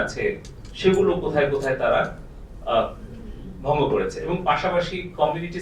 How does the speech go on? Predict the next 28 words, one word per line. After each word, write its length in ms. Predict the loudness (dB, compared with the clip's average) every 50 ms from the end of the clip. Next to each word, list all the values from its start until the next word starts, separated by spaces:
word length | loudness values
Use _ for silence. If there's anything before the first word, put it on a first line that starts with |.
| -6
স্ট্যান্ডার্ড, 560 | -4 -2 -2 -2 0 0 2 2 2 2 0 -4
আহ, 1040 | -8 -12 -16 -16 -16 -18 -18 -18 -16 -18 -18 -18 -18 -18 -18 -14 -4 2 2 2 4 4 2
যেটা 260 | 0 4 6 6 6 8 6 4 2 0 -8 -4 2
তারা 180 | 4 4 4 4 4 4
তাদেরটা 380 | 4 4 6 6 4 4 4 2 2 2
ভঙ্গ 140 | 2 2 0 -2 -4
করেছে, 260 | -6 -4 0 2 2 2 0 -2 -14 -16 -16 -16 -16 -8 -4
সেটাও 340 | -2 0 2 2 2 2 2 0 -2 -4
আমরা 220 | -4 -2 0 0 0 0 -2 -4 -10 -14 -16 -18 -18 -18 -16 -8 -4
বলেছি। 320 | -2 -2 0 -2 -4 -6 -12 -14 -16 -16 -16 -18 -18 -18 -16 -10 -4 -2
এরপরে 340 | -2 0 2 4 6 6 8 8 6 6 4 4 4
আমাদের 300 | 2 4 4 4 4 4 4 0 -8 -12 -10 -6
ফেসবুকের 420 | -4 -2 -2 -2 -2 -2 -4 -4 -2
সাথে 180 | 0 0 0 0 2 2
বৈঠক 240 | 2 2 2 0 0 2
হয়েছে, 240 | 2 2 2 0 -2 -4 -4 -6 -8 -8 -4
সেখানে 280 | -2 -2 0 0 0 0 0 0
আমরা 220 | 0 2 4 6 6 6 6 4 -2 -6
আমাদের 240 | -6 -6 -6 -6 -6 -6 -4
লিগ্যাল 220 | -2 -2 -2 -2 -4 -6
টিম, 180 | -8 -8 -8 -8 -10 -12 -12 -14 -14 -14 -14 -14 -14 -12 -10 -8
এখানে 220 | -6 -4 -4 -2 -4 -4 -4
ডিজি 320 | -6 -6 -6 -6 -4 -4 -4 -4 -6
মুস্তাফিজ, 520 | -8 -6 -2 0 0 0 2 0 0 0 -2 -4 -8 -8
উনি 140 | -8 -8 -8 -8 -6
প্রেজেন্টেশনটা 580 | -4 -4 -4 -4 -6 -8 -10 -10 -10 -10 -10 -10 -8
তুলে 140 | -8 -6 -6 -6
ধরেছেন। 340 | -8 -8 -8 -6 -6 -6